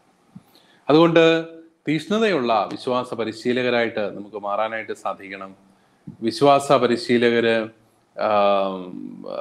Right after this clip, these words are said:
ഈ ഒരു വ്യക്തിപരമായ ബന്ധം അവരുടെ കുട്ടികളോടുമൊക്കെ പുലർത്താനായിട്ട് സാധിക്കണം. നിങ്ങൾക്കറിയാം, ഈ ബന്ധങ്ങളിലൂടെ നമുക്ക് ഒത്തിരി വ്യത്യാസം വരുത്താനായിട്ട് സാധിക്കും.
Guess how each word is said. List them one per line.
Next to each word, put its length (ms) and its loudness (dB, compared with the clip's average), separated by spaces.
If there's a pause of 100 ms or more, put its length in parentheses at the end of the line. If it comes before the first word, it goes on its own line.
(360)
ഈ 280 2
ഒരു 560 8
വ്യക്തിപരമായ 680 4
ബന്ധം 520 -6 (180)
അവരുടെ 460 -2 (460)
കുട്ടികളോടുമൊക്കെ 960 0 (280)
പുലർത്താനായിട്ട് 600 -2
സാധിക്കണം. 500 -10
നിങ്ങൾക്കറിയാം, 600 4 (360)
ഈ 80 0
ബന്ധങ്ങളിലൂടെ 1300 4
നമുക്ക് 520 0 (320)
ഒത്തിരി 340 0
വ്യത്യാസം 500 0
വരുത്താനായിട്ട് 460 -10
സാധിക്കും. 480 -12